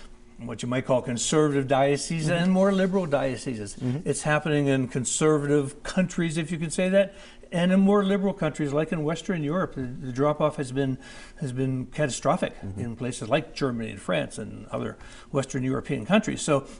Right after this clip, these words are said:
Speaker 1: I don't think that's a political,
Speaker 2: Mm-hmm.
Speaker 1: um, event, a political phenomenon. Um, it's, again, it's a cultural thing in Western culture. Other places the church is, is growing and flourishing in Africa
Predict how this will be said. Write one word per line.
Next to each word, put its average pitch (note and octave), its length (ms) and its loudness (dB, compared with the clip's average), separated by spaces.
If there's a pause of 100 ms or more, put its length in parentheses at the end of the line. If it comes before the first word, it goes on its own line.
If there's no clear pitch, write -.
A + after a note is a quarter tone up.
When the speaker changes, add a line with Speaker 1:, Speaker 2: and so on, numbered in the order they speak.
Speaker 1:
I D#3 40 0
don't G#3 180 4
think G3+ 200 2
that's F#3 180 2
a E3 60 -2
political, F3+ 760 0 (200)
Speaker 2:
Mm-hmm. G2 280 -6
Speaker 1:
um, D3+ 440 0
event, F3 420 0
a C#3 40 -6
political D#3+ 420 -2
phenomenon. E3+ 560 0 (320)
Um, C3+ 360 2 (280)
it's, F3 340 -2
again, D#3 480 -2
it's C3+ 180 0
a C#3 60 0
cultural D3+ 580 -2
thing D3 260 -2
in C3 180 -2
Western C#3 640 -2 (320)
culture. - 480 -4 (300)
Other E3 200 2
places G#3 520 2
the F#3+ 80 -2
church F#3+ 380 0
is, F3 200 -4
is D#3+ 240 -4
growing F3 440 0
and E3+ 160 -2
flourishing D#3+ 460 -2
in B2+ 200 -2 (300)
Africa D#3 340 -2